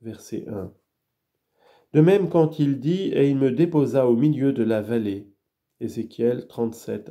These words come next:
un. Ce fut encore dans les visions de Dieu. Ézéchiel, dans cette vision où il fut introduit,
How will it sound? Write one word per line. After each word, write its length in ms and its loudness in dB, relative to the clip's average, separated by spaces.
un. 180 -10
Ce 160 2
fut 220 4
encore 380 4
dans 120 -2
les 140 0
visions 460 -2
de 120 -4
Dieu. 360 -10
Ézéchiel, 560 4
dans 140 4
cette 240 -2
vision 640 0
où 100 2
il 140 2
fut 240 -4
introduit, 760 -2